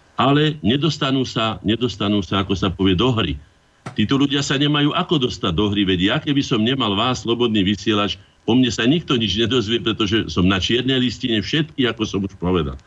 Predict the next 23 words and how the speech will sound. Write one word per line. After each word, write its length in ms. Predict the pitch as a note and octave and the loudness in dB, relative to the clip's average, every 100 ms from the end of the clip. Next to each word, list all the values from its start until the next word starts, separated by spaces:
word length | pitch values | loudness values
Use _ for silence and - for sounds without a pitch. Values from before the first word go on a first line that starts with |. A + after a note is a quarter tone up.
| - | -6
Dokonca 380 | G#2 G#2+ B2+ A#2+ | -2 0 0 2
mi 120 | A2+ | 0
to 80 | G2+ | 2
aj 120 | G2+ | 0
otvorene 460 | F#2+ G#2+ G#2+ G2 F2 | 0 -2 0 0 0
povedali, 520 | F2 A2 A2 G2+ G2+ - - | 0 0 0 0 -2 -4 -4
sme 160 | F2 B2+ | 0 0
ešte 220 | B2+ G#2+ | 0 -2
radi, 300 | G2+ A#2 A#2+ | 0 0 0
že 80 | A2+ | 0
nás 240 | A2 F2 | -2 0
nevyvesia 480 | G2+ C3 C3+ B2+ F#2 | 0 2 0 -2 -4
po 200 | D#2 G#2 | 0 2
uliciach, 640 | A#2+ A#2+ - A2+ G#2 G#2 - | 2 0 -2 -2 -2 -4 -6
že 160 | - | -2
s 80 | E2+ | -2
týmito 320 | B2+ C3 - | 0 0 0
sa 160 | F#2 D#2+ | -4 -2
nerozprávajte, 1040 | F2 G#2+ - G#2 G#2 G2+ F#2+ G2+ F#2+ - | 0 0 -2 -2 0 0 0 -2 -4 -4
týchto 480 | - A2 - G#2 E2 - | -4 -4 0 -2 -2 -4
už 120 | E2+ | -2
vôbec 260 | D#2 B2 A2+ | 0 0 0
neakceptujte, 960 | G#2+ A2+ - G#2+ F#2+ G#2 F#2+ G2 F#2 | -2 -4 -4 -4 -2 0 0 0 -2